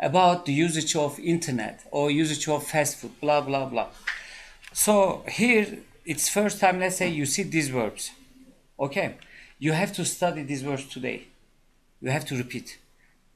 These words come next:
And you have to read the also other page, so we can, you can see how it is going to be. And we are also going to do that.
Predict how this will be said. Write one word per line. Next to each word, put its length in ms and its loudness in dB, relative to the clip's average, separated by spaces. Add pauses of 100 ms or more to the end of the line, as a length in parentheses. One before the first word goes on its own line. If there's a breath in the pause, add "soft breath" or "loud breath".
(160)
And 220 0
you 140 0
have 220 -2
to 140 -2
read 420 -2
the 680 -2
also 340 -4
other 260 0
page, 340 2
so 420 -2 (500 loud breath)
we 220 -2
can, 400 0
you 160 -2
can 320 -2
see 440 0 (420 loud breath)
how 440 0
it 200 -10
is 100 -8
going 300 -2
to 100 -12
be. 280 -6 (180)
And 140 -6
we 80 -2
are 120 0
also 240 -6
going 260 -4
to 120 -12
do 80 -14
that. 120 -16